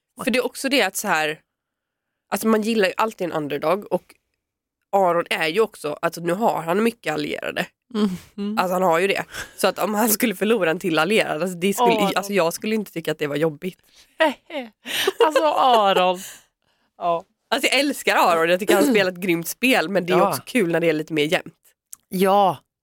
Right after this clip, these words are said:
Speaker 2: det, det är nog det jag känner, att det behöver vara lite mer så att det känns som Robinson.
Speaker 1: Mm.
Speaker 2: Alltså nu är det ju hans show.
Speaker 1: <laughs> Ja.
Speaker 2: Alltså han styr ju det här.
Speaker 1: <laughs>
Speaker 2: Alltså.
Speaker 1: Ja, på ett sätt.
Speaker 2: Escape Room-mannen.
Speaker 1: Ja, gud.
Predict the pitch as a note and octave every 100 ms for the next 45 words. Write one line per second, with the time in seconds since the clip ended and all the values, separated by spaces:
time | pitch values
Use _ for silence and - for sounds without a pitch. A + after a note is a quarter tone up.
0 | _ G3 F#3 F#3 - F#3 F#3 F#3 F3 F3
1 | F3 D#3 C#3 C#3+ F#3 C#3+ C3+ - - E3+
2 | D#3+ D#3+ D#3 D#3+ D#3 F3+ G3 F#3 - F3+
3 | F3+ - - _ _ _ - E3+ D3+ -
4 | D3+ D3+ D3 D#3 C3 C3 C3 F3 D#3+ _
5 | _ _ F3 D#3 - _ - E3+ E3+ E3
6 | E3+ F3+ D#3 C#3+ D3+ C#3 B2+ C#3+ - -
7 | - _ _ - D#4+ - A#4+ A4 A4+ A4
8 | _ - _ - F3+ E3+ D3+ - - G#3
9 | D3+ D3+ E3+ F#3+ C#3+ - - - G3+ -
10 | - C#4+ D4+ _ _ - A#3+ - B3+ A3
11 | A#3+ - - F4 F#3+ E3+ - F3+ F3 E3+
12 | D#3+ D3+ C#3+ E3+ E3 - A#3+ A3 G#3+ -
13 | G3+ G3+